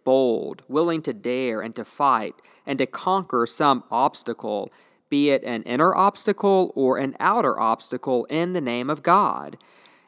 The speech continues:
And I certainly can see that there are moments in life when such a faith seizes us. But of course, this type of faith, I'll call it a Red Bull faith, on the outside it's tough and convincing, but on the inside it's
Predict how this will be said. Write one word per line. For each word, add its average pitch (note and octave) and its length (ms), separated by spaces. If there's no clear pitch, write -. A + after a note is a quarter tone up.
And G3 140
I C4 200
certainly C4 500
can C#3 160
see C3+ 420
that D3+ 160
there D3+ 160
are C#3+ 160
moments D3+ 640
in A#2 180
life A2+ 440
when D3 260
such F3+ 400
a B2 160
faith A#2 720
seizes F3+ 840
us. A2 640
But F3 120
of F3 140
course, G3 480
this - 500
type F#3+ 360
of A#2 100
faith, A#2+ 560
I'll D#3 140
call D3+ 340
it C3 100
a A2+ 280
Red C3+ 380
Bull A2 240
faith, A2 600
on D#3+ 120
the F3+ 160
outside E3 560
it's - 260
tough - 500
and A#2+ 160
convincing, A#2 760
but D3+ 100
on G3 120
the A#3+ 140
inside C#3+ 640
it's D#3 320